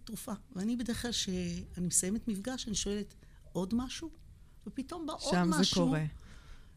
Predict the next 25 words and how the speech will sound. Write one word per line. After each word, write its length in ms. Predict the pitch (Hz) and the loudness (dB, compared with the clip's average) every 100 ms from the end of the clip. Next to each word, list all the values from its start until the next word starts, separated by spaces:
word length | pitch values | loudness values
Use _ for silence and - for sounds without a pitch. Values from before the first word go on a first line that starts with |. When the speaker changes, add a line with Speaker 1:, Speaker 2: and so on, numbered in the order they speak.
| - | 0
Speaker 1:
קרה 320 | 320 311 349 330 | 2 6 6 4
Speaker 2:
כן. 40 | |
Speaker 1:
משהו, 340 | 311 262 - 262 | 4 2 0 0
נולד 380 | 196 185 202 170 | 2 2 0 0
נכד 360 | 170 - 165 | -2 -2 -4
כזה 360 | - 147 131 139 | -4 -4 -2 -2
וכזה, 840 | 131 - 147 151 226 240 240 233 226 - - | -4 -4 -4 -2 -2 -2 -2 -4 -6 -10 -8
או 640 | 156 156 156 156 147 147 - - - - | -4 -2 -2 -2 -2 -2 -6 -12 -18 -6
אם 140 | 202 202 | -4 -2
כבר 260 | 190 190 175 | -2 -2 0
את 80 | |
שואלת, 560 | - 180 175 180 160 - | 0 0 0 -2 -2 0
אז 120 | 131 | -2
כך 260 | - - - 190 | -2 -6 -6 -8
וכך, 480 | - 269 269 - 180 | -4 -2 -2 -2 -6
וצומחים 580 | - - 160 - 247 240 - - | 2 2 2 0 0 -2 -4 -12
הרבה 380 | - 175 151 208 | -8 -6 4 4
מאוד 180 | 190 170 | 4 0
דברים, 220 | 147 139 - - | -2 -2 -4 -4
בין 300 | 180 233 262 | 0 2 2
אם 180 | 101 - - - | 0 0 -2 -4
רפואיים, 640 | 156 151 - 156 156 247 311 - - - - - | -2 -2 0 0 0 0 -2 -12 -16 -18 -10 -4
ובין 340 | 208 233 285 | 2 4 4
אם 120 | 320 | 2
הם 160 | 311 | 0